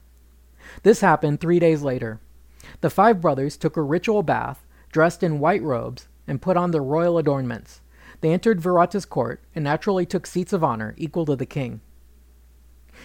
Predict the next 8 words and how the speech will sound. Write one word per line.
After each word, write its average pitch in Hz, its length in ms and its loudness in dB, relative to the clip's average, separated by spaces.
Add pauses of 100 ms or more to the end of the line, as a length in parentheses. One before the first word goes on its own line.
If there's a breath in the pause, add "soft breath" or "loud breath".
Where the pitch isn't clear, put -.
It 170 120 -2
seems 220 340 2
either 196 200 4
the 175 120 0
spell 185 420 0
was 175 140 -2
still 135 240 -4
holding, 110 460 -10